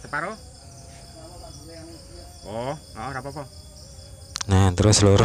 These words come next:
Speaker 2: sampai betul-betul bergerak, yang, yang bagian atas terus dikocok ya. Untuk pedalnya kopling.
Speaker 1: Ya.
Speaker 2: Nah, semacam ini, teman-teman ya.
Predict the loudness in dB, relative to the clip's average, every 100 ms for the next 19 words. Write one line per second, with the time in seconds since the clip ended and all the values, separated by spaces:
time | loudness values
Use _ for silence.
0 | 2 0 2 2 4 4 6 4 4 2
1 | 4 4 4 0 -4 -2 0 2 0 2
2 | -2 0 2 2 0 2 2 2 2 2
3 | 4 4 4 0 -8 -20 -20 -20 -20 -20
4 | -20 -20 -20 -20 -20 -20 -20 -20 -20 -20
5 | -20 -20 -20 -10 -4 -2 2 6 6 6
6 | 4 4 4 4 4 4 4 2 -6 -16
7 | -20 -20 -20 -20 -20 -16 -8 -8 -8 -12
8 | -20 -20 -20 -20 -20 -20 -18 -18 -20 -20
9 | -20 -20 -20 -20 -20 -20 -20 -20 -20 -20
10 | -20 -6 2 4 6 4 0 -6 -16 -20
11 | -20 -20 -20 -20 -20 -20 -20 -18 -10 -2
12 | 2 4 4 2 2 2 2 2